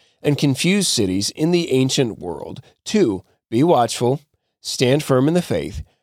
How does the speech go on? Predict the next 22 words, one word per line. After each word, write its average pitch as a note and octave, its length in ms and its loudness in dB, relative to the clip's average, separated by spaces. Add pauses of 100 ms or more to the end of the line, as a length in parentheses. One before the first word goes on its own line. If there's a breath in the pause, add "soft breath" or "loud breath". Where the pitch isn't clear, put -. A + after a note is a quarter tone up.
(400)
act A#2+ 280 2
like B2 280 2
men, E2 380 -2 (640)
and G2 220 -6
be G2 120 0
strong," C2 500 -6 (300)
end G2+ 220 -6
quote. - 320 -12 (580)
Corinth G3+ 320 2
was C#3+ 160 0
such E3 240 0
a B2+ 60 2
messed B2+ 500 0
up C#3+ 180 0
city - 460 -4 (400 loud breath)
that C#3 140 2
it C3+ 60 2
became C#3+ 320 0
synonymous D#3 760 0
with B2 120 -4
sexual C3 460 -2
immorality. C#3 640 0